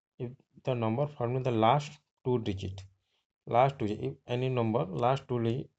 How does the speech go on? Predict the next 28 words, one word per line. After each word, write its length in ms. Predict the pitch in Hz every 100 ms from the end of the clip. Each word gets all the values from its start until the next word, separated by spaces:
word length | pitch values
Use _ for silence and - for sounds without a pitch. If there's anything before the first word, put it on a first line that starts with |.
| _
is 80 | 113 110
divisible 400 | 110 120 147 139
by 80 | 151
four, 220 | 127 156
then 140 | 135
whole 240 | 151 139 135
number 300 | 123 117 117
is 100 | 107 - _ _ _ _ -
divisible 540 | 107 107 117 120 120 107
by, 200 | 127 190 _ _ _ _ -
divisible 480 | 113 110 110 110
by 220 | 113 117 - -
four. 260 | 95 87 - _ - -
For 140 | 151
example, 300 | 147 151 156
let's 180 | 143 139
take 260 | - 147 - - _ _ _ _ _ _ _ _ _ _ _ _ _ _ _ _ -
one, 300 | 120 123 127
two, 180 | 127 127
three, 160 | 131
four, 280 | 127 - 123
three, 200 | 120 135
six, 300 | 135 - -
eight, 140 | 123 117
four. 140 | - 117
This 160 | 117
is 140 | 120 120
the 160 | 120